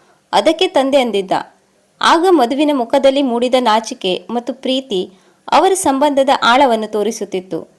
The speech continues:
ಅವರು ಭವಿಷ್ಯದ ಬಗ್ಗೆ ಸಾವಿರಾರು ಕನಸುಗಳನ್ನು ಕಂಡಿದ್ದರು. ಒಂದು ಪುಟ್ಟ ಮನೆ, ಮಕ್ಕಳ ಓದು,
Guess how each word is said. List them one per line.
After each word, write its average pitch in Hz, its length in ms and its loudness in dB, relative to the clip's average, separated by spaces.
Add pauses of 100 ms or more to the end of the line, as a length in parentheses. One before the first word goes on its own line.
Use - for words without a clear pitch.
(400)
ಅವರು 311 240 4
ಭವಿಷ್ಯದ 285 520 -2
ಬಗ್ಗೆ 190 420 0
ಸಾವಿರಾರು 285 600 2
ಕನಸುಗಳನ್ನು 240 680 -2
ಕಂಡಿದ್ದರು. 180 600 -4 (540)
ಒಂದು 285 240 0
ಪುಟ್ಟ 269 340 -6
ಮನೆ, 202 440 0
ಮಕ್ಕಳ 220 400 0
ಓದು, 226 480 0